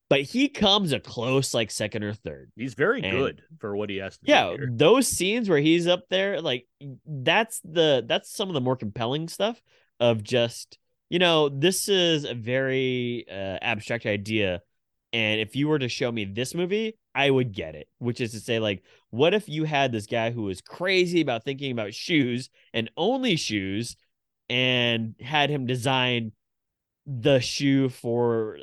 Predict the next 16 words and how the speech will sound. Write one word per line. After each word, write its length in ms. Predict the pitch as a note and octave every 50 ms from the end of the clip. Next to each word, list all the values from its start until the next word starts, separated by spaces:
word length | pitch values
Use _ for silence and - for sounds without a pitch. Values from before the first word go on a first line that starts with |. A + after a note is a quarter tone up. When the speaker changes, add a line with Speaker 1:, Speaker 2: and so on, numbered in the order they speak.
| -
Speaker 1:
uh, 220 | F2 G#2+ G#2 G2+ G#2+
the 80 | A2
best 180 | A2 A2+ A2 -
bas-, 180 | A2+ A2 - A#2+ G#2+ G2+ - _
best 380 | - A#2+ A2 G#2+ A2 - - -
basketball 340 | F#2+ F#2+ - - G2+ F#2+
player 240 | - G#2+ G2 F#2 F#2
in 160 | - - -
the 80 | G2 F#2
world. 320 | E2 E2 E2+ D#2+ D2+ D2 - -
You 80 | F2
know 60 | F2
what 80 | F2 F2+
I 40 | F2+
mean? 140 | F2+ F#2+ -
Speaker 2:
Mm-hmm. 100 | -